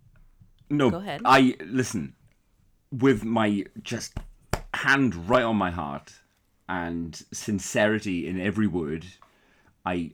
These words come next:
Speaker 1: have to just, Anna, Martin, God damn it, reach out and thank you so much for the past few months of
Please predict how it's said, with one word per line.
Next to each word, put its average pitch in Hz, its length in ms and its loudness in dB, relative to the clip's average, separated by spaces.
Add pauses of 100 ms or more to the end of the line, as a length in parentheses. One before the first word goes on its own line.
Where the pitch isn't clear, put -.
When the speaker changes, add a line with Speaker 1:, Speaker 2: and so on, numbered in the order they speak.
Speaker 1:
have - 360 -4
to 110 120 0
just, 95 380 -6 (160)
Anna, 98 420 -2 (140)
Martin, 101 680 0
God 98 340 0
damn 92 240 -2
it, 69 180 -10
reach 90 280 -6
out 80 140 -6
and 82 120 -10
thank 80 300 -10
you 82 80 -10
so 80 160 -10
much 76 200 -10
for - 100 -12
the 78 60 -10
past 78 280 -12
few 78 100 -10
months 76 340 -12 (420)
of 76 540 -8